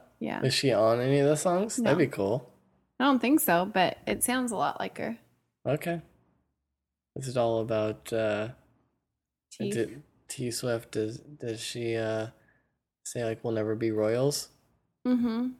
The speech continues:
Speaker 2: Something about a tennis court?
Speaker 1: Yeah.
Speaker 2: Okay. That sounds just like Lorde.
Speaker 1: No.
Speaker 2: Okay.
Speaker 1: Never.
Speaker 2: I heard a few things. It sounded good. I'm sure it's gonna be great. I think, uh,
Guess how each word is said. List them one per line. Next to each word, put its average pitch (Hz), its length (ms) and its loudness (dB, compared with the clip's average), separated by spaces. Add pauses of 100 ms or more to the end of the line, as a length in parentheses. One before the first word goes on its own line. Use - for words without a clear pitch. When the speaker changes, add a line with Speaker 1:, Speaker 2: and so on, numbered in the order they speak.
(380)
Speaker 2:
Something 113 160 -6
about 113 160 0
a 107 60 -2
tennis 117 320 -4
court? 127 420 -4 (100)
Speaker 1:
Yeah. 110 240 -4 (240)
Speaker 2:
Okay. 135 260 -4 (1600)
That 135 140 -4
sounds 120 300 -6
just - 180 -6
like 123 180 -6 (260)
Lorde. 135 460 0 (540)
Speaker 1:
No. 196 300 -4 (200)
Speaker 2:
Okay. - 240 -6 (120)
Speaker 1:
Never. - 360 -8 (760)
Speaker 2:
I 214 140 12
heard 254 180 8
a 190 40 4
few 135 180 6
things. 147 400 2 (600)
It 165 80 -8
sounded 185 320 4
good. 135 380 4
I'm 151 100 2
sure 202 160 4
it's 180 100 2
gonna 135 180 4
be 110 60 2
great. 135 400 2 (200)
I 131 60 -2
think, 165 300 0
uh, 143 340 6